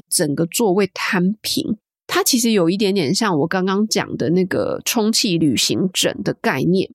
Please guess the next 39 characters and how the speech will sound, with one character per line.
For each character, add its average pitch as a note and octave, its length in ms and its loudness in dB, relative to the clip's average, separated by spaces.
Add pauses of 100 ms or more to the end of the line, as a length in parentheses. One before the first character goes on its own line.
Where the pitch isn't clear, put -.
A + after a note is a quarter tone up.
(160)
因 A#3 140 0
为 B3 60 2
它 A#3+ 160 0
是 G#3 440 2
座 B3 200 2
椅 F3 100 2
原 F3 180 2
本 G3 120 0
就 F3 60 2
是 G3 100 2
这 F#3+ 80 0
样 F3+ 160 2
设 E3+ 280 0
计 E3+ 180 0
的 - 140 -2
嘛， G2 200 -4
吼， F#3+ 160 2
所 F3+ 180 0
以 G#3+ 40 0
它 G#3+ 140 -2
是 A3 100 0
整 C3 400 -2
排 G#2+ 240 -4
都 G3 80 0
可 G3 140 0
以 E3 40 2
这 E3+ 120 -2
样 E3 160 0
坐， D#3+ 300 0
它 F#3+ 200 -2
比 G#3 80 -4
较 F#3+ 280 2
一 A3 60 0
体 F3+ 200 -2
成 F#3 300 -2
型， - 220 -2
很 G3 160 0
舒 G3 360 0
服。 - 320 -6